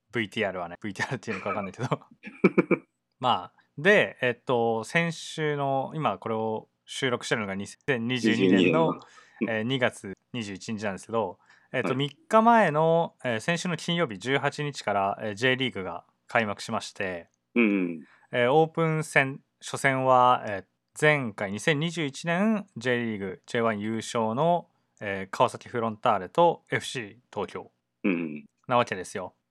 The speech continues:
Speaker 2: ほう。
Speaker 1: まあ、なんでこれを知ってるかというと、
Speaker 2: うん。
Speaker 1: まあ、別にテレビを見てたわけでもなく、
Speaker 2: <laughs>
Speaker 1: あの、毎年、あの、興味がないなりに、
Speaker 2: うん。
Speaker 1: あの、
Speaker 2: うん。
Speaker 1: 選手名鑑を買うんですね。Jリーグとプロ野球。
Speaker 2: すごいね。
Speaker 1: うん。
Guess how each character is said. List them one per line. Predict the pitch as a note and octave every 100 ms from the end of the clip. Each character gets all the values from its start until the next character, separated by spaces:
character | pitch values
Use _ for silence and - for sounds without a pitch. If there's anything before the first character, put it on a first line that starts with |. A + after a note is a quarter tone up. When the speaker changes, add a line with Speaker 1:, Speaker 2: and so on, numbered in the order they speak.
| _
Speaker 2:
ほ | G#2
う。 | E2+ - _ _ _
Speaker 1:
ま | F#3
あ、 |
な | G#3+
ん | A#3
で | C#3
こ | - B2+
れ | A#2+
を |
知 | A#2 -
っ | -
て | D3
る |
か | C3
と | A2
い | G2
う | F#2
と、 | A2+ G2+ F2 G#2 _ _ -
Speaker 2:
う | G#2
ん。 | D#2+ -
Speaker 1:
ま | C3
あ、 |
別 | A#2+ A#2+
に | E3
テ | - F#3
レ | D3
ビ |
を | G#2+
見 | A2 A#2
て |
た | -
わ | G#2
け | G#2
で | G2
も | G2
な | G2+
く、 | - G2 F2+ F2 -
Speaker 2:
<laughs> | - C3+
Speaker 1:
あ | B2+
の、 | B2+ B2 B2
毎 | D3+ F#3+ G#3
年、 | A3 G3 A3 F#3+ G#2+ - _ -
あ | C3
の、 |
興 | B2 A#3+ B3+
味 | A3
が | G#2+
な | A2 B2+
い | D#3+
な | E3+ E3+
り | E3+
に、 | E3 F3 C3+ F#2+ _ _ _
Speaker 2:
う | B2
ん。 |
Speaker 1:
あ |
の、 |
Speaker 2:
う | G#2+
ん。 |
Speaker 1:
選 | - A#3 C4
手 | C4+ -
名 | C4 G#3
鑑 | A2+ F#2
を |
買 | - A#2
う |
ん |
で | G2
す | -
ね。 | C#3 - _ _ A2+
J | A#2+ A#2 A2+
リ | A#2 G#2
ー |
グ | G2
と | B2 G#2
プ | -
ロ | A2+
野 | G#2
球。 | - F#2 - _ -
Speaker 2:
す | - -
ご | A2+ A2+
い |
ね。 | C2+ - _ _ - B2+
Speaker 1:
う |
ん。 | A#2 E2+